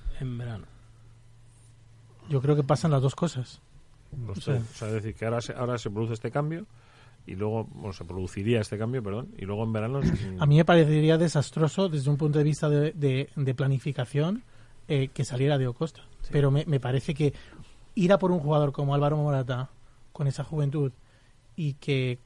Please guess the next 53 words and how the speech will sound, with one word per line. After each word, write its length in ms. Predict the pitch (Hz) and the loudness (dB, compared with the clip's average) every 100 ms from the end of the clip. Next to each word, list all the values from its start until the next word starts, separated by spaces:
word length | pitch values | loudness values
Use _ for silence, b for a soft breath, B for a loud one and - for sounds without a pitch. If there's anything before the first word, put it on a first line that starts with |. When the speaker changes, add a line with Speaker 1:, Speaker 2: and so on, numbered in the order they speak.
| - | -6
Speaker 2:
compita 380 | 131 127 160 | -4 -2 -2
con 140 | 131 131 | 0 -2
un 60 | |
jugador 280 | 120 156 143 | -2 -2 0
de 40 | 139 | 0
treinta 340 | 147 139 147 | 0 0 0
años, 420 | 151 165 220 - b b b - | 0 0 -4 -8 b b b -8
es 160 | 151 - | -6 -4
porque 400 | - 165 139 139 | 0 0 2 -2
tienes 560 | 151 156 151 139 - - - - | 2 2 4 0 -2 -14 -20 -10
algún 420 | 135 135 139 151 | -4 -2 0 0
plan 540 | - 151 156 151 147 147 b b b b | 2 2 4 4 2 0 b b b b
de 180 | 156 143 | 0 0
futuro 560 | - 147 175 156 135 131 b b b - | 0 0 4 4 4 0 b b b -12
con 180 | - 139 | -4 0
un 60 | 139 | 0
jugador 320 | - 143 139 | 0 0 0
joven 320 | - 170 180 | 0 2 2
que 100 | 185 | 2
no 140 | 147 160 | 4 4
tienes 280 | 170 160 - | 4 4 4
con 120 | 156 | 2
un 80 | 143 | 2
jugador 360 | 160 143 139 | 2 4 4
Speaker 3:
Si, 60 | 131 | 2
Speaker 2:
actual. 300 | - 165 139 | 0 0 0
Speaker 3:
si, 120 | - | 0
si 120 | - | -2
esto 180 | 127 151 | 0 0
no 100 | 147 | 0
se 120 | 143 | 0
llamase 340 | 143 135 123 123 | 0 -2 -2 -2
maneras 380 | 113 120 117 | -2 0 -2
de 80 | 110 | 0
vivir 320 | 101 107 107 | 0 0 0
y 40 | 95 | 0
no 120 | 104 | -2
hubiese 200 | 110 117 | -2 -4
aquí 120 | 104 | -4
una 120 | 104 101 | -2 -2
mesa 200 | 104 104 | -2 -4
de 80 | |
camilla 480 | 92 92 101 95 90 | -4 -4 -2 -2 -4
con 160 | 82 87 | -6 -8
la 80 | 87 | -6
bandera 280 | 92 101 98 | -4 -4 -2
de 40 | |
Atleti 200 | 98 95 | -4 -6
puesta 280 | 92 98 - | -8 -8 -8
encima 220 | 90 95 | -10 -8
de 60 | 87 | -10
la 60 | 87 | -10
mesa, 240 | 90 - | -10 -12